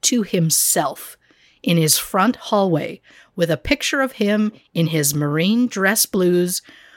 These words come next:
two Marine Corps emblems, and a bronze plaque that claimed that he, as a sergeant, had been awarded a Medal of Valor.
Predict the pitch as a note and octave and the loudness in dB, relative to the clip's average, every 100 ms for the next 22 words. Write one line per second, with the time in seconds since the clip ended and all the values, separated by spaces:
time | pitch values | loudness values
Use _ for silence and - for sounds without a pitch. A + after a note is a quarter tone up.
0 | - _ - - D4 D4 D4+ D4 - F#3 | -20 _ -4 0 2 2 0 -2 -2 2
1 | E3 F3+ G#3 A3+ - A#3+ A3 - F3 F3 | 2 4 2 0 0 0 2 0 2 2
2 | E3+ E3 F3 E3+ - - - - _ _ | 2 2 0 -2 -6 -14 -20 -20 _ _
3 | F#3 F#3+ E3 D#3 - F3+ G3+ A#3 C4+ C#4 | -2 0 0 -2 -4 0 2 2 2 2
4 | C#4+ - - - G#3 F#3 - - - _ | 0 -2 -4 -2 0 -2 -8 -14 -14 _
5 | _ _ _ _ _ _ - F3+ - - | _ _ _ _ _ _ -4 -2 -2 -2
6 | G#3 F#3+ G3+ F#3 G3+ G3 D4 D4 F#3 D3+ | 2 4 2 2 0 0 -2 0 -2 -6
7 | - _ _ E3+ D#3+ F#3 C4 C4+ - E4+ | -12 _ _ -2 0 0 0 0 0 0
8 | F4+ C#4+ E3+ D3 - - _ _ _ _ | 0 0 -2 -6 -12 -18 _ _ _ _
9 | - F#3 F3 F#3 F#3+ F3+ E3 D#3+ D#3 D#3+ | -2 0 0 0 0 -2 0 2 2 0
10 | - E3+ D#3+ D3+ D3 D#3+ - D#3+ D#3 D3+ | 0 2 2 0 0 -2 -2 -2 0 -2
11 | D3+ D#3+ - - | -2 -8 -12 -14